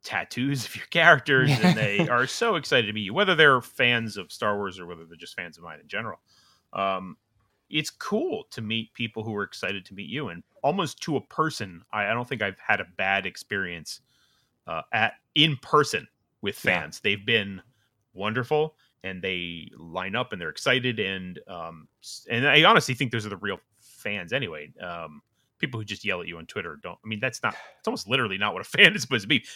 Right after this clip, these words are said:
Speaker 1: Fans are people
Speaker 2: Exactly.
Speaker 1: who like things,
Speaker 2: Yeah.
Speaker 1: not people who hate things. <laughs> Like, that just seems like, to me, that's an obvious, like, you don't need to listen to the people who all hate things.
Speaker 2: Yeah.
Speaker 1: Um,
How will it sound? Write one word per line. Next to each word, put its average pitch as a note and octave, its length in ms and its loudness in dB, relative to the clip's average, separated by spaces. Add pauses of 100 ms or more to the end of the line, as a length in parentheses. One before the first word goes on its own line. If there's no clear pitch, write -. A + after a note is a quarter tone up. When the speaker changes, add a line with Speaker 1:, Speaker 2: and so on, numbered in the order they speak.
Speaker 1:
Fans D#4+ 280 6
are D#3+ 40 4
people D3+ 240 4
Speaker 2:
Exactly. - 40 2
Speaker 1:
who C3 80 2
like C3 280 0
things, D#2+ 420 -10 (180)
Speaker 2:
Yeah. F3 200 6
Speaker 1:
not F3+ 180 12
people F3 220 4
who C3+ 300 4 (480)
hate - 240 2
things. - 360 -2
<laughs> - 20 10
Like, D#3+ 140 12
that F#3+ 100 8
just F#3 160 4
seems F#3+ 220 6
like, D#3 180 8
to D#3 100 0
me, C3+ 380 4
that's G#2+ 280 -2
an A2 80 -2
obvious, G#2+ 580 2
like, F#2+ 160 -6 (180)
you A#2+ 120 -6
don't A#2 120 -6
need A#2+ 140 -6
to F#2 140 -6 (180)
listen A2+ 280 -4
to F#2+ 80 -12
the D#2+ 80 -14
people E2 280 -16
who E2+ 140 -14
all D#2 140 -8
hate G2+ 180 -10
things. - 240 -20 (500)
Speaker 2:
Yeah. G2+ 220 -2
Speaker 1:
Um, G2+ 180 -8